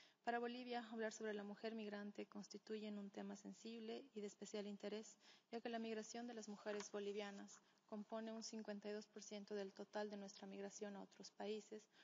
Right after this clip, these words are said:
por lo tanto, sabemos que el rostro de nuestra migración es femenino. Este es un fenómeno social diferente y a la vez relacionado con la movilidad humana masculina, pero un fenómeno que tiene sus particularidades. Por lo general, las mujeres migran para escapar de la violencia doméstica y de género en sus países de origen.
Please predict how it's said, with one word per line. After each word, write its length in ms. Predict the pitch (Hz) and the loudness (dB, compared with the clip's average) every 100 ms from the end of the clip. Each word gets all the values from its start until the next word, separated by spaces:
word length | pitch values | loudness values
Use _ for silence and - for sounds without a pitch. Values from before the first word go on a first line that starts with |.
| - _ | -20 _
por 120 | 214 | 0
lo 100 | 202 | 0
tanto, 420 | - 208 202 208 | 0 0 -2 -6
sabemos 400 | 208 208 202 202 | -4 -2 -2 -4
que 80 | - | -6
el 80 | 202 | -4
rostro 260 | 214 - 208 | -4 -2 -2
de 80 | |
nuestra 300 | 202 196 - | -2 -4 -6
migración 500 | 196 196 185 - 196 | -6 -6 -6 -6 -6
es 140 | 190 - | -6 -8
femenino. 420 | 202 196 202 208 - _ _ - - - - | -6 -4 -4 -6 -8 _ _ -18 -16 -16 -14
Este 140 | 226 262 | -6 0
es 80 | |
un 80 | 277 | 2
fenómeno 400 | 247 233 233 226 | 2 0 0 -2
social 320 | 214 202 214 | -2 0 2
diferente 500 | 214 208 208 208 214 | 2 0 0 2 2
y 60 | 208 | 4
a 60 | 196 | 4
la 100 | 196 | 2
vez 200 | 208 208 | 0 -2
relacionado 720 | 202 196 - 202 208 214 214 | -4 -4 -4 -2 0 0 -2
con 220 | - 196 | -4 -2
la 80 | 196 | -2
movilidad 420 | 196 196 196 196 | 2 4 6 4
humana 360 | 196 196 196 196 | 2 0 -2 -2
masculina, 560 | 196 - - 202 208 - | -6 -8 -6 -4 -4 -2
pero 240 | 202 202 - - - - | -2 -2 -4 -14 -8 -4
un 100 | 233 | -2
fenómeno 540 | 240 226 220 220 220 | 0 2 2 2 0
que 100 | 208 | -2
tiene 400 | - 214 220 220 | -2 0 2 0
sus 160 | 214 196 | -4 -4
particularidades. 1000 | 202 - 202 196 196 202 208 202 - - - - - _ | -4 -6 -4 -2 2 4 4 2 -6 -16 -20 -20 -20 _
Por 100 | 247 | 2
lo 100 | 247 | 2
general, 400 | - 240 240 240 | 2 4 6 6
las 160 | 226 | 6
mujeres 400 | 226 208 220 208 | 4 0 0 0
migran 380 | 214 220 220 214 | 0 0 0 -2
para 140 | 208 202 | -2 -4
escapar 420 | - 202 202 202 | -4 -4 -2 0
de 60 | |
la 100 | 202 | 0
violencia 380 | 202 202 202 202 | 0 0 -2 -4
doméstica 640 | 202 202 208 - 208 - 196 | -4 -2 -4 -6 -8 -2 0
y 60 | |
de 100 | 196 | -2
género 440 | 196 - 202 202 202 | -4 -4 -2 -2 -4
en 40 | |
sus 180 | 196 202 | -4 -6
países 420 | - 202 196 196 | -4 -4 -4 -2
de 60 | 196 | 0
origen. 380 | 202 208 214 | 2 0 -6